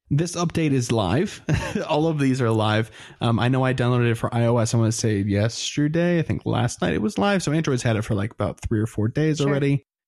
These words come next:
Speaker 1: These are all things that should be active in your game, so you can look out for these. Let's talk about, uh, a couple of things that are being added to the U I and stuff like that before we talk about the map changes. Kyle's gonna pick that up.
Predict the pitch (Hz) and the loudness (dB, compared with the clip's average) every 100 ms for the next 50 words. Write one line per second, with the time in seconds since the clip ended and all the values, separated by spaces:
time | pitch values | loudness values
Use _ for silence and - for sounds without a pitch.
0 | - 127 127 131 127 120 123 123 117 117 | -4 -2 2 2 2 2 2 2 0 2
1 | 113 113 104 - - 156 147 123 117 - | 2 2 -2 -2 -2 -2 0 2 0 0
2 | 123 120 123 117 117 92 92 82 - 98 | 0 2 4 2 0 0 0 0 -2 -2
3 | 95 110 135 147 143 120 117 113 95 95 | -2 -2 -2 -2 -2 0 0 0 -4 -6
4 | 65 - - _ _ _ 156 170 - 185 | -8 -10 -18 _ _ _ -4 -4 -2 -2
5 | 147 139 139 139 127 - 127 123 127 - | -2 0 0 0 0 0 2 2 0 -2
6 | 165 156 135 143 131 131 127 107 120 123 | -2 -2 0 0 0 0 0 2 2 2
7 | 123 120 117 123 117 110 107 110 110 120 | 0 0 2 2 4 4 2 2 0 0
8 | 117 107 107 120 113 117 113 117 - 107 | 0 2 2 2 0 0 0 -2 0 2
9 | 110 113 - 113 90 - - 113 92 110 | 2 0 0 -4 -2 -6 -2 -2 0 0
10 | 110 113 113 110 110 | 0 0 0 2 2